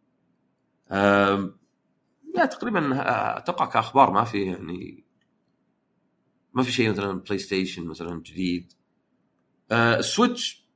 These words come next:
الشيء الوحيد إنه أعتقد مبيعات عشرة مليون بذا الوقت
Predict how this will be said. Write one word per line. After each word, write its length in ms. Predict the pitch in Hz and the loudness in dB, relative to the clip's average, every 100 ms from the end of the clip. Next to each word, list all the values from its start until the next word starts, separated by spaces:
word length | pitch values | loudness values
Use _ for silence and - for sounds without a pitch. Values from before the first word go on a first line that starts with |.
| _ _ _ _ _ - | _ _ _ _ _ 2
الشيء 160 | 202 | 6
الوحيد 300 | 208 202 190 | 6 6 4
إنه 460 | 170 156 147 117 - _ _ _ _ _ _ _ _ _ _ _ _ _ | 2 2 0 -2 -10 _ _ _ _ _ _ _ _ _ _ _ _ _
أعتقد 420 | 160 156 170 - 113 | 2 4 0 -4 -2
مبيعات 340 | 117 113 123 | 2 4 4
عشرة 240 | 113 117 | 0 -2
مليون 260 | 110 113 104 | -2 0 0
بذا 100 | 104 | 2
الوقت 480 | 101 117 123 - | 2 2 0 -8